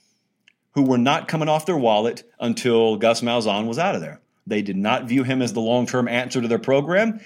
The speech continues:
I'm not one to tell anyone how else to spend their money. I mean, it doesn't matter what I think anyway. You've earned it over the years. It's your right to spend it however you want to. And so a lot of the investment that was needed was kinda held hostage,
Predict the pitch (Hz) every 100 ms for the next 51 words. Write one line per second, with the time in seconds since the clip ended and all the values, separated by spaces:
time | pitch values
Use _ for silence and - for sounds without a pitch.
0 | - - 113 185 113 107 120 127 - -
1 | 120 117 117 107 110 117 - - 123 104
2 | 92 127 156 131 123 123 - 175 110 104
3 | 113 120 117 123 123 131 127 190 214 95
4 | 85 - - _ _ - 131 143 135 190
5 | 180 185 180 151 175 190 143 180 160 165
6 | - - 156 147 156 139 135 190 - 131
7 | 113 117 180 160 - - - _ _ _
8 | _ _ _ - 156 196 220 196 147 113
9 | 131 143 196 196 - _ _ 139 147 143
10 | 117 123 131 180 196 196 - _ - _
11 | 147 143 160 165 143 147 123 131 139 -
12 | 185 175 -